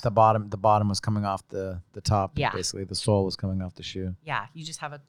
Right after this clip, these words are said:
Speaker 2: complete blowout. Like,
Speaker 1: Mm.
Speaker 2: your foot is just outside of the, the shoe. So, um, I go down to have my pity party, like I do.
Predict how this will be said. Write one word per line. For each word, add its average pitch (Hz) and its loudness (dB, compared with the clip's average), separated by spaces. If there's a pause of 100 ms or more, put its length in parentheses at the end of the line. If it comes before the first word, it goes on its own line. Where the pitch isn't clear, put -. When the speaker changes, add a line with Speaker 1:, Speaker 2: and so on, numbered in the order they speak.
Speaker 2:
complete 160 -12
blowout. 127 -8
Like, 117 -12
Speaker 1:
Mm. 95 -4
Speaker 2:
your 92 0
foot 139 -10
is 139 -12
just - -18
outside 135 -8
of 120 -14
the, 127 -8 (140)
the 143 -8
shoe. 123 -6 (720)
So, 156 -2
um, 151 -2 (340)
I 165 -6
go 170 -4
down 156 -2
to 147 -6
have 147 -2
my 143 -2
pity 147 -6
party, 131 -4
like 135 -10
I 139 -4
do. 131 -4